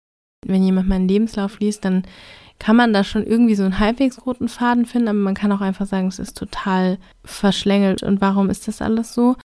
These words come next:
Und gleichzeitig kann ich jetzt diese ganzen Erfahrungen, die ich gesammelt habe, damit einfließen lassen, das, was ich jetzt mache. Ich bin jetzt als Sparring-Partnerin unterwegs.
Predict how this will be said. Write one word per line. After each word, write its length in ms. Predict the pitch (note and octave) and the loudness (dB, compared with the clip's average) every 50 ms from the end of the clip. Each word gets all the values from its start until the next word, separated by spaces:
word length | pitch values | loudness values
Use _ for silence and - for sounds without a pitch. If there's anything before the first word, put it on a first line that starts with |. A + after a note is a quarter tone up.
| _ _ _ - | _ _ _ 2
Und 120 | G#3+ A3 | 2 4
gleichzeitig 760 | G#3+ A3+ G#3+ A3+ - - - A#3+ A3 - A3+ A3 - - _ _ _ - - | 6 4 4 2 0 -4 -4 -4 -2 0 0 -2 -2 -4 _ _ _ -20 -12
kann 220 | - - A#3 A3+ | -4 0 2 2
ich 120 | A3 A3 - | 2 2 0
jetzt 220 | A3+ G#3+ A#3 - | -2 -2 -2 -2
diese 200 | A3+ G#3+ A3 G#3+ | -2 0 0 0
ganzen 500 | - - A3+ G#3+ A#3+ C#4+ C#4+ - - B3+ | 0 0 -2 0 0 0 0 0 -2 -2
Erfahrungen, 600 | - G#3+ G#3 - - B3 B3 B3+ C4 A#3+ A3 G#3+ | -2 -2 -2 -2 -2 0 0 2 2 2 4 4
die 80 | G#3 G#3 | 4 2
ich 120 | G3+ - | 0 -2
gesammelt 640 | - G3+ F#3+ G3 G3+ G#3 A#3+ B3 A3 G3+ - - - | -4 -4 -2 0 2 2 2 4 2 2 0 -2 -4
habe, 260 | G3 F#3+ G3 G3+ G3+ | -2 0 0 0 2
damit 320 | G3 G3+ G3+ G3+ G3+ - - - | 2 2 2 2 0 -2 -2 -2
einfließen 520 | B3 C#4 C#4+ - - - G#3 - - G3 | 0 0 0 0 -2 -4 -4 -4 -2 -4
lassen, 360 | F#3+ F#3+ F#3 - G3+ G3 F#3+ | -2 -2 -2 -2 -2 0 0
das, 180 | F#3+ G3 G3 - | 0 -2 -4 -6
was 100 | - - | -10 -10
ich 200 | - G#3+ - - | -10 -10 -6 -2
jetzt 280 | D4+ D#4 D4+ - - | -2 -2 -4 -4 -6
mache. 460 | - F#3 F3+ F3+ - - - F#3 G3 G#3 _ _ _ _ _ _ _ _ _ _ _ _ _ _ - - - - _ _ _ _ _ _ _ - - - - - - - - _ _ | -4 -2 -2 -4 -4 -6 -6 -6 -6 -6 _ _ _ _ _ _ _ _ _ _ _ _ _ _ -20 -20 -20 -20 _ _ _ _ _ _ _ -20 -20 -20 -20 -20 -20 -20 -20 _ _
Ich 180 | - G3 F3+ - | -4 -2 0 2
bin 140 | G3+ F#3+ F#3 | 2 2 4
jetzt 300 | F#3 F#3+ G3 F#3+ - - | 2 0 -2 -4 -6 -4
als 480 | G3 F#3+ F#3 - - - - - - - - - - | -4 -4 -4 -4 -8 -12 -12 -16 -20 -20 -20 -20 -20
Sparring-Partnerin 1200 | - - - - - G#3+ A#3 B3+ B3 F#3+ F3 F3 - - F3+ F3+ F3 - F#3+ F3 F3 F3 F3 | -18 -16 -8 -2 0 0 0 0 0 -2 -4 -6 -6 -6 -6 -6 -4 -4 -2 -2 0 0 -2
unterwegs. 760 | E3+ - F3+ F3+ F3 - F#3 F3+ F3+ F#3 G3+ A3 A#3+ A#3+ - | 0 0 -2 -2 -2 -2 -2 0 2 2 2 2 0 -2 -6